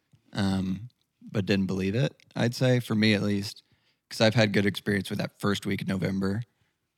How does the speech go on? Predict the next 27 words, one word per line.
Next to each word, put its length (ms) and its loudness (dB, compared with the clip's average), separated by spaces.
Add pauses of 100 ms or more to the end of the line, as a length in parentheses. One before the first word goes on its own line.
(180)
But 200 2
based 260 2
on, 140 2
like, 180 0
we 180 2 (140)
went 160 0
back 160 0
and 100 0
looked 140 -2
at 100 -10
trail 220 0
cameras 640 2
and, 80 0
like, 280 -4 (220)
previous 320 0
hunts, 600 -2 (600)
um, 300 -2
from 180 -2
years 220 0
past, 460 -2
and 220 -4
we 140 -4
think 240 -2
that 200 -2 (500)
probably 200 4
November 500 4
fourteenth, 760 0